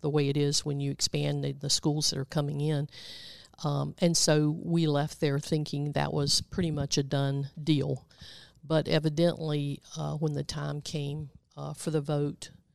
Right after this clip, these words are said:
uh, among the presidents to finalize this, there was a change in the voting, uh, that was anticipated, and we didn't have the votes that were needed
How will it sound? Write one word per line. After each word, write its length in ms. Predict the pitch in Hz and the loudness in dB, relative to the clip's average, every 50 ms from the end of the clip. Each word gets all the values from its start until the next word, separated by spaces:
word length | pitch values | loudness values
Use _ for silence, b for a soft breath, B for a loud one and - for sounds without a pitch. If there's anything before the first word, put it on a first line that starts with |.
| _ _ _ _ _ _ _ _ _ _ | _ _ _ _ _ _ _ _ _ _
uh, 200 | - 147 143 143 147 | -6 -4 -4 -2 -2
among 300 | 151 156 156 147 151 147 | -2 -2 -2 -2 -2 -2
the 80 | 143 | -6
presidents 600 | - - - 151 147 151 147 - 147 143 - - - | -6 -4 -2 0 0 2 2 0 0 -2 -2 -2 -2
to 80 | - | -2
finalize 920 | 143 - - 139 147 147 147 147 147 139 139 139 139 143 151 - - - - _ _ _ _ _ _ _ | -4 -4 -4 -4 -4 -4 -4 -6 -6 -4 -4 -4 -4 -4 -2 -2 -2 -2 -2 _ _ _ _ _ _ _
this, 640 | - 175 185 160 147 156 147 139 143 - - - - | -20 -20 -14 -6 -2 0 0 2 2 2 2 0 0
there 240 | - 165 151 147 143 | 0 0 0 0 0
was 320 | 139 139 139 139 139 - - | -2 -2 -2 0 -2 -2 -2
a 40 | - | -4
change 640 | - - - 160 151 143 143 147 147 143 - - - - - _ _ _ _ _ _ _ _ _ _ _ _ _ _ _ _ - | -2 0 0 0 0 -2 -4 -4 -2 -2 -4 -4 -6 -12 -20 _ _ _ _ _ _ _ _ _ _ _ _ _ _ _ _ -4
in 240 | 170 156 151 151 | -2 0 0 0
the 100 | 147 143 | -2 -2
voting, 560 | 135 143 151 147 147 147 147 143 143 143 147 143 - _ _ _ _ 156 | 0 2 4 4 4 4 2 0 -2 -2 -6 -8 -12 _ _ _ _ -8
uh, 240 | 147 147 147 156 151 | -6 -6 -4 -6 -6
that 240 | 147 147 147 147 156 | -4 -4 -4 -2 -2
was 280 | 156 147 143 - - - - - | -2 0 0 0 -2 -2 -4 -6
anticipated, 840 | 170 156 - - 311 - - - - - 151 139 135 143 147 143 - _ _ _ _ _ _ _ _ _ _ _ _ _ - | -4 -2 0 2 2 2 2 2 0 -2 -4 -4 -4 -6 -8 -10 -10 _ _ _ _ _ _ _ _ _ _ _ _ _ -2
and 260 | 170 160 156 151 147 | 0 0 0 0 0
we 100 | 147 147 | -2 -2
didn't 340 | 147 143 151 165 - 165 156 | -2 -2 -2 -2 -2 -4 -8
have 520 | 135 - 160 156 151 147 143 143 - - - | -8 -6 -6 -4 -4 -6 -6 -10 -12 -14 -20
the 300 | - - 170 147 156 143 | -18 -16 -10 -6 -4 -4
votes 540 | 139 147 139 139 - - - - - - - _ _ _ _ _ _ - | -2 -2 -4 -4 -4 -4 -2 -2 -2 -2 -6 _ _ _ _ _ _ -12
that 160 | 160 151 143 156 | -8 -8 -6 -6
were 120 | 156 143 | -6 -6
needed 380 | 143 143 143 143 135 143 139 | -6 -6 -6 -6 -6 -8 -8